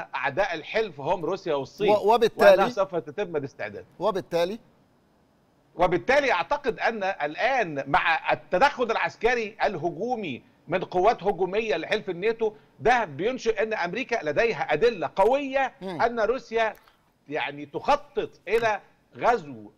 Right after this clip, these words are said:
Speaker 1: آه، أوكرانيا. أعتقد
Speaker 2: مم.
Speaker 1: أن
Speaker 2: طب
Speaker 1: سوف
Speaker 2: يعني
Speaker 1: يكون
Speaker 2: ما-،
Speaker 1: هناك،
Speaker 2: معلش،
Speaker 1: آه،
Speaker 2: معلش يا
Speaker 1: عمليات.
Speaker 2: دكتور ماك، يعني، آه، الروس دائمًا يقولون إنه، آه، حلف الناتو، آه، تم إنشاؤه وتم تأسيسه لمواجهة، آه، حلف، آه، آه، حلف وارسو.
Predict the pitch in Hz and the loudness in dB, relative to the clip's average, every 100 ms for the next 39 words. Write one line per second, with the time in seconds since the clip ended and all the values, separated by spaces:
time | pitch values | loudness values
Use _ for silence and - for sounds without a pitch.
0 | _ 147 139 131 143 - 139 113 110 139 | _ -10 -8 -8 -10 -6 -6 -4 -4 -2
1 | 302 175 196 156 110 - 233 233 240 214 | -2 -2 -2 -6 -12 -2 6 8 8 8
2 | 226 220 226 208 226 226 214 294 - 165 | 6 4 2 0 2 6 8 6 4 0
3 | 180 214 247 202 190 156 160 170 170 214 | 2 4 2 0 0 0 2 0 0 0
4 | 214 208 220 214 147 139 151 151 151 160 | 2 6 6 4 -2 -2 -4 -8 -8 -6
5 | 180 170 214 226 - 180 156 202 180 165 | -4 0 0 0 -2 -2 2 2 0 -4
6 | 156 165 185 196 170 165 147 - - - | -6 -2 -2 -2 -4 -6 -6 -8 -14 -4
7 | 147 - 254 240 208 208 - 226 226 - | -2 0 0 2 0 0 2 4 4 2
8 | 170 240 233 208 170 208 208 170 151 202 | 0 2 0 0 0 4 4 4 -2 -2
9 | 180 143 - 220 - 190 185 180 175 214 | -2 -4 -8 -8 -6 -4 0 0 2 2
10 | 190 190 - - - 143 139 - 214 180 | 2 -2 -12 -20 -6 -2 -2 -4 -6 -8
11 | - 147 147 143 139 143 143 135 123 180 | -12 -8 -4 -2 -2 -2 -2 -2 -4 -6
12 | 180 208 185 - | 2 4 4 2